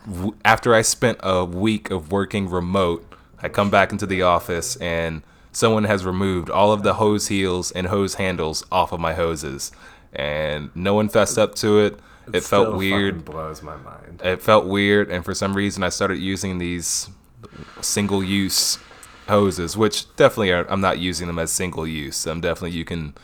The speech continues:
Speaker 1: you can get a good, good amount of time out of them, but I don't know. I got really used to them, and they're super cheap, and, you know, if I'm picking up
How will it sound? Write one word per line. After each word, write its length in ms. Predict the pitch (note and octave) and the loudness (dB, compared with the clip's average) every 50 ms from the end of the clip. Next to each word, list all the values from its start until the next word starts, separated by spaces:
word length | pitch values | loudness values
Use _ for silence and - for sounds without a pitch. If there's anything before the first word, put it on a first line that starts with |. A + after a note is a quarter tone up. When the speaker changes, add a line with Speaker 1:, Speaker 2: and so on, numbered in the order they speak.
| - - - | -18 -10 -6
Speaker 1:
you 100 | A#2+ A2 | -4 -2
can 120 | G#2+ G2+ | -2 -2
get 160 | F2 F#2+ F2 | 0 0 -2
a 60 | E2+ D#2+ | -2 -2
good, 380 | D2 E2+ F2 E2+ E2 D2+ - - - | -4 -4 -2 -2 -2 -4 -6 -10 -6
good 140 | - G2 F2 | -4 -4 -2
amount 220 | E2+ E2+ E2 E2 D#2+ | -2 -2 -2 -2 -2
of 40 | - | -4
time 300 | - F#2+ F2 E2+ E2 D#2+ | -2 -2 -2 -2 0 -2
out 120 | D#2 D#2 | -2 -2
of 80 | D2+ D#2+ | -2 -4
them, 180 | D#2 D#2 D#2+ | -4 -6 -4
but 220 | C#2+ F2+ E2 - - - - - - - - | -4 -4 -4 -4 -8 -16 -20 -20 -16 -8 -2
I 80 | G#2+ | 0
don't 120 | B2 C3 C#3+ | 0 2 4
know. 260 | E3 D#3+ G#2+ D#2 - - | 4 4 4 2 0 -4
I 100 | F2 F#2+ | -4 0
got 200 | G#2 A2 G2+ E2 | 2 2 2 2
really 220 | G2+ G#2+ A2+ A2+ | 0 0 0 0
used 340 | G#2 F#2+ G#2+ A#2+ A#2 - - | 0 0 0 0 -2 -4 -4
to 60 | - | -2
them, 340 | A#2 B2 B2+ B2+ C3+ C3+ B2+ - | 0 2 2 2 2 -2 -4 -4
and 320 | F2+ F2+ F2+ F2+ F2 E2+ | -2 -2 -2 -2 -2 -2
they're 80 | E2+ F2+ | -4 -4
super 320 | - - B2 A2 - A2 | -4 -4 -4 -4 -4 -4
cheap, 420 | G#2 - - A2+ A#2+ B2+ B2 - - | -4 -2 -2 0 0 0 -2 -2 -2
and, 340 | F2+ E2+ E2+ E2+ E2+ E2 D#2+ - - - - - - - _ - | -2 0 0 -2 -2 -4 -8 -12 -20 -20 -20 -20 -20 -18 _ -4
you 100 | G2+ F#2+ | -2 0
know, 300 | F#2 F2 E2+ E2+ E2 - _ _ _ _ _ _ _ _ _ - - _ _ _ _ _ - | 0 0 0 -2 -4 -8 _ _ _ _ _ _ _ _ _ -20 -20 _ _ _ _ _ -14
if 140 | F#2 F#2 - | -8 -2 0
I'm 160 | G#2+ G#2+ A2 | 2 2 2
picking 380 | - - B2 - A#2+ G#2+ G#2 G#2 | 2 0 0 0 2 2 4 4
up 140 | G#2+ G#2 | 4 4